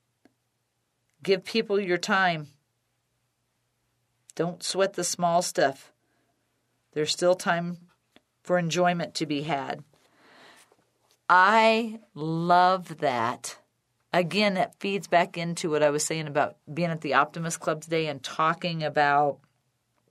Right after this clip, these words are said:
staying positive, because I think it's really important. I think we can get mired down in all the hard work of caregiving and,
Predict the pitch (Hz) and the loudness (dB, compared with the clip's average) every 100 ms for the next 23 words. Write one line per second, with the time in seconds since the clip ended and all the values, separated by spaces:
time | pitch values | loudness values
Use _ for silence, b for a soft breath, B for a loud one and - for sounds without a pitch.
0 | _ _ - - - - 175 165 151 - | _ _ -14 -12 -6 -2 0 0 -6 2
1 | 143 143 165 165 180 - b b b b | 4 4 2 0 0 0 b b b b
2 | b b b _ _ _ _ _ _ _ | b b b _ _ _ _ _ _ _
3 | _ _ _ - 175 208 180 175 175 254 | _ _ _ -4 -4 2 4 4 2 0
4 | 349 - 285 339 440 381 - 440 494 156 | 0 -2 -2 -2 -4 -4 2 2 2 -6
5 | - _ b b b b 202 262 320 330 | -10 _ b b b b 0 0 -2 -6
6 | 240 240 311 240 240 175 180 175 220 233 | -4 -4 -2 2 0 2 4 6 6 2
7 | 175 165 170 214 202 156 151 151 180 165 | 0 2 4 2 2 -2 2 2 4 0
8 | - 156 165 190 165 180 180 156 - 170 | 0 2 2 2 -2 -4 -4 -8 -6 0
9 | 156 170 175 180 202 202 170 143 143 | 0 0 0 0 0 -2 -2 -4 -6